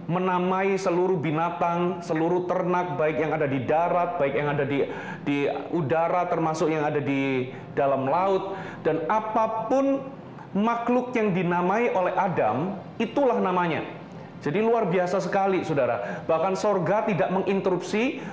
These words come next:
sorga setuju dengan semua apa yang dilakukan Adam.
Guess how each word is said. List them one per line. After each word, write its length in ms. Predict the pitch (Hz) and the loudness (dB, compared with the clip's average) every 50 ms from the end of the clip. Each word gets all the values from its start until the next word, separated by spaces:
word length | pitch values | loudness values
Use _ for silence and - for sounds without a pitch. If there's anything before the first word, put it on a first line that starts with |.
| - - | -12 -6
sorga 480 | - - 208 196 180 165 190 208 202 - | -2 0 0 2 2 2 2 2 2 0
setuju 640 | 220 202 214 - 247 233 185 139 170 196 208 202 | -2 -2 0 0 2 2 2 2 2 2 2 2
dengan 240 | 170 165 156 160 160 | 2 2 2 0 0
semua 480 | - - 175 175 175 180 196 208 214 214 - | 0 -2 0 0 2 2 2 2 2 0 0
apa 80 | 165 165 175 160 | 0 0 0 0
yang 80 | 139 | 0
dilakukan 400 | 139 127 123 135 123 131 120 123 | 0 0 0 -2 -2 -4 -2 -2
Adam. 400 | - 127 113 104 113 98 87 - | -2 -4 -2 0 0 0 0 -2